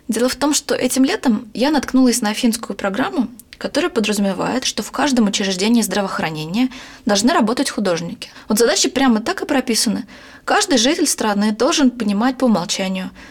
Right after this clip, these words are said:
если есть больница, поликлиника, центр кризисной поддержки или медицинская лаборатория, там обязательно будут художники.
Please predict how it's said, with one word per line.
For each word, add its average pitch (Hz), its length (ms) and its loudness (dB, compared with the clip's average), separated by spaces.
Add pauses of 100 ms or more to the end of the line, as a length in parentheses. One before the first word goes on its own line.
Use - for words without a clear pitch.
(180)
если 269 240 2
есть 240 180 2
больница, - 600 0
поликлиника, 208 720 0
центр 294 360 -2
кризисной 226 480 -2
поддержки 214 560 -2
или 226 100 0
медицинская 226 640 -2
лаборатория, 196 560 -4 (420)
там 392 160 0
обязательно 339 400 2
будут 294 220 2
художники. 220 580 0